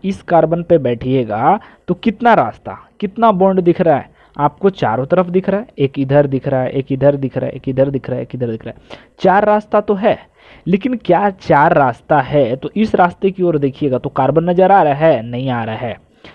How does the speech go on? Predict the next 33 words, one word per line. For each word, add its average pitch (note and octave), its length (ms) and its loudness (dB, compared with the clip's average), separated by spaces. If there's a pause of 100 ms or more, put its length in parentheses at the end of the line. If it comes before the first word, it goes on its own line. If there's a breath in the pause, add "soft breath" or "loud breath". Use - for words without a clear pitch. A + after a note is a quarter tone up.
(160 soft breath)
इधर F#3 300 2
देखिएगा F#3 380 0
तो F3 100 -6
कार्बन F3 380 0
नजर F3+ 200 4
आ F3 100 6
रहा C#3 120 2
है, D3+ 60 0
नहीं B2 240 -6
आ G#2+ 120 -8
रहा G2 100 -8
है। - 100 -12
इधर D#3+ 200 2
देखिएगा F3+ 400 -2
तो F3+ 100 -6
नहीं G3+ 180 -4
आ D#3+ 120 2
रहा D#3 120 0
है, D#3+ 140 -8 (100)
क्योंकि C#3+ 200 -2
ये D3 60 2
तो D3 120 -6
क्लोरीन G3+ 400 2
है। F#3+ 100 -6 (600 soft breath)
सिर्फ B3+ 240 2
यहाँ F#3+ 420 2
बैठने E3 440 2
से F#3+ 320 4 (280 soft breath)
आपको C#3+ 380 -2
एक E3 220 2
ही G3+ 180 -2
कार्बन D#3 400 0
दिखेगा। C#3 600 0